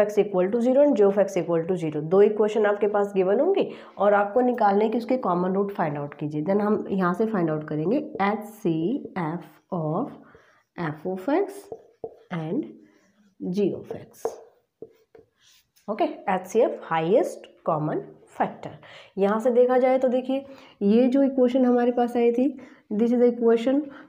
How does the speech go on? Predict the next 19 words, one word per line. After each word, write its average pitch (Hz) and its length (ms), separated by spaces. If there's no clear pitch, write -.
made 233 220
by 247 120
the 233 120
root 233 300
of 226 220
alpha 214 320
one, 233 160
alpha 214 240
two, 214 120
alpha 202 260
r, 160 120
these 202 140
are 226 100
common 208 320
root 254 180
of 269 160
these 269 200
equations, 285 560
and 220 160